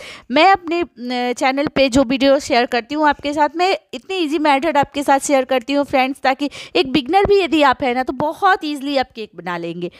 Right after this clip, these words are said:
रही बात, उम, बेस की, तो मैं डिस्क्रिप्शन में उसका भी लिंक डाल दूँगी कि घर में केक बेस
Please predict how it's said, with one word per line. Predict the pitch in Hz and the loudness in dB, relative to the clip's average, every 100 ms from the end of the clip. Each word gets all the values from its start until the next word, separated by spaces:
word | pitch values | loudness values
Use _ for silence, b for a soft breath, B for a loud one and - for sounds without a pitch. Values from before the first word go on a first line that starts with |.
| B 294 B | B -20 B
रही | 277 349 403 | 0 2 2
बात, | 277 320 330 - | 2 2 2 -2
उम, | 302 311 - 208 233 240 | 0 0 -6 -10 -8 -6
बेस | 285 339 - | -4 -4 -6
की, | 320 320 | -8 -6
तो | 320 | -4
मैं | 311 254 | -2 0
डिस्क्रिप्शन | 311 - 339 - 320 | -2 -2 -2 2 2
में | 320 | 2
उसका | 294 - 294 | 0 0 0
भी | 294 | 0
लिंक | 254 269 | -2 -2
डाल | 254 240 | 0 0
दूँगी | 240 247 302 | -2 -6 -6
कि | 240 | -8
घर | 233 285 | -4 -2
में | 285 | -2
केक | 285 262 247 | -4 -6 -6
बेस | 277 320 | -8 -6